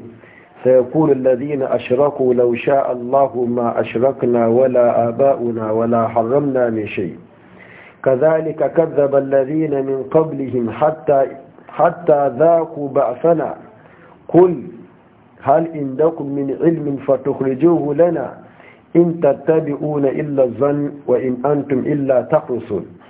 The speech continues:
ونقول للعاصي المحتج بالقدر: "لماذا لم تقدم على الطاعة مقدرا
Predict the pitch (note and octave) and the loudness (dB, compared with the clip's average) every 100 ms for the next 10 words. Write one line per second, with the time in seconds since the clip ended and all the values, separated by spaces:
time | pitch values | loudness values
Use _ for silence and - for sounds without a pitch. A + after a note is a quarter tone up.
0 | - _ _ _ - - - A#3 C#3 D3 | -20 _ _ _ -20 -20 -16 0 2 2
1 | D3+ C#3+ E3 F3 D#3+ C#3+ C#3 C#3 D3+ E3+ | 0 -2 2 4 2 -2 -2 0 0 0
2 | D#3 E3+ - C#3+ C#3+ C3 - E3 D#3 C3+ | -2 0 2 0 -2 -8 -2 0 0 -4
3 | C3+ C3 - C#3+ B2 F#2+ - - - - | -4 -4 2 0 0 -6 -12 -20 -20 -20
4 | _ - - - C#3 C#3 D#3 F3 E3 - | _ -20 -20 -4 0 2 2 2 0 -2
5 | C3 A#2 - - - _ _ _ - _ | -4 -4 -6 -14 -20 _ _ _ -20 _
6 | _ _ _ _ _ _ _ _ _ _ | _ _ _ _ _ _ _ _ _ _
7 | _ _ _ _ - G2+ C#3 - C3+ - | _ _ _ _ -10 0 2 2 -2 0
8 | E3+ E3+ C3+ D3 D#3 C3 D3+ D#3 C#3 - | 0 2 0 2 2 2 2 2 -4 2
9 | E3+ D#3+ A#2 - - - _ _ _ _ | 4 4 0 -10 -16 -20 _ _ _ _
10 | _ _ _ _ _ _ _ _ - - | _ _ _ _ _ _ _ _ -14 -2
11 | C3 C3 F3 E3 C#3+ C#3 | -2 2 2 2 0 0